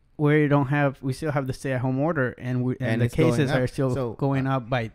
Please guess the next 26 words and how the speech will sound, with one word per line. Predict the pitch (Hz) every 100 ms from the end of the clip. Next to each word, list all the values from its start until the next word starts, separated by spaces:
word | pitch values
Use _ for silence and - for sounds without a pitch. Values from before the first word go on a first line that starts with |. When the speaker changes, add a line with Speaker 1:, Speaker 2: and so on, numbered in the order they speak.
| -
Speaker 1:
thousands. | 127 131 123 110 123 151
So | - - 101 98 127 _ _
Speaker 2:
Yeah. | - - - _ - 131
Speaker 1:
I |
don't | 127
know | 117
how | 123 117
this | 117 117
is | 120
gonna | 107 120
work. | 120 165 - - - - - - - - 143
Okay. | 135 127 107 - _ _ _ _
So, | - - 151 147 147 147 143
so, | - - 147 143
so | 139
many | 147 156 175
of | 165
the | 147
same | - 160
precaution | 151 - 160 156 156
will | 147 143
be | 135 139 139 - _ _ _
encouraged | 156 143 - 180 175 -
during | 156 143
phase | 147 135 -
two. | 220 226 226